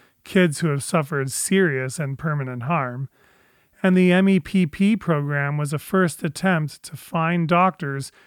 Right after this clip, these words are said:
who excuse patients who've had less severe reactions, like seizures,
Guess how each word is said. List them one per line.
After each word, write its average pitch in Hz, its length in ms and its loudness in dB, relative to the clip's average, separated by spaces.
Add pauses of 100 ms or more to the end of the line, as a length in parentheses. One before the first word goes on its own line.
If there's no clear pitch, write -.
(120)
who 180 200 6
excuse 202 560 0
patients 143 580 -4
who've 165 180 0
had 170 220 0
less 170 240 0
severe 180 560 0
reactions, 147 720 -8 (420)
like 175 200 2
seizures, 165 800 -2